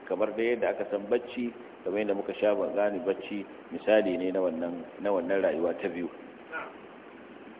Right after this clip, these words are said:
Abu Darda, a, sahabin Annabi sallallahu alaihi wa sallama, wata rana ya wuce ta wajen kaburbura, sai ne ke cewa, "Ya Turab, ma askana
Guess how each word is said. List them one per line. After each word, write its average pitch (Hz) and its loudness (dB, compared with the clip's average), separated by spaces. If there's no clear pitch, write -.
Abu 107 6
Darda, 107 8
a, 76 -2
sahabin 107 6
Annabi 98 2
sallallahu 98 6
alaihi 92 6
wa 90 4
sallama, 95 4
wata - 6
rana 110 8
ya 113 12
wuce 113 4
ta 104 2
wajen 104 2
kaburbura, 107 4
sai 107 6
ne 101 4
ke 98 -2
cewa, 101 4
"Ya 117 10
Turab, 101 4
ma 120 10
askana 120 8